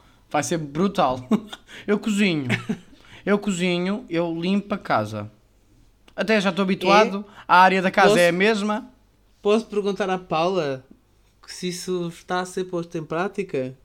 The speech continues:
Speaker 2: O que é que ela vai
Speaker 1: Sim.
Speaker 2: responder?
Speaker 1: Vai dizer que sim, porque eu vou aspirar a casa.
Speaker 2: É?
Speaker 1: Eu já
Speaker 2: Ah,
Speaker 1: aspiro
Speaker 2: ok,
Speaker 1: a
Speaker 2: tá
Speaker 1: casa
Speaker 2: bem.
Speaker 1: todas as semanas.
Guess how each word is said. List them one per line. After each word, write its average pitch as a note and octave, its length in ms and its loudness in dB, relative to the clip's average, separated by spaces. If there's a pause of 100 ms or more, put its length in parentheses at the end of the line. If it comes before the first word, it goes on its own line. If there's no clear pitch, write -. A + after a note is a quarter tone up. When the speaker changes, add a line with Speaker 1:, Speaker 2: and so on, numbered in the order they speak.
(420)
Speaker 2:
O F3 80 -14
que F3+ 100 -4
é F3 40 -2
que F3+ 100 -6
ela F3 140 0
vai E3 100 -2
Speaker 1:
Sim. D#3+ 60 -4
Speaker 2:
responder? C3+ 560 -8 (460)
Speaker 1:
Vai D3+ 140 -4
dizer A2+ 160 -4
que A#2 60 -10
sim, E3+ 240 -4
porque - 240 -12
eu F2+ 40 -6
vou G2+ 120 -12
aspirar G#2 320 -8
a A2+ 60 -6
casa. C3 280 -8
Speaker 2:
É? C#3 180 -8 (560)
Speaker 1:
Eu D#3 80 -10
já G3 160 2
Speaker 2:
Ah, G3 40 2
Speaker 1:
aspiro F#3+ 380 -2
Speaker 2:
ok, E3 80 -2
Speaker 1:
a - 20 -8
Speaker 2:
tá - 60 -12
Speaker 1:
casa C#3 180 -2
Speaker 2:
bem. C3 80 -16
Speaker 1:
todas C#3 240 -4
as C#3 140 -4
semanas. B2+ 760 -8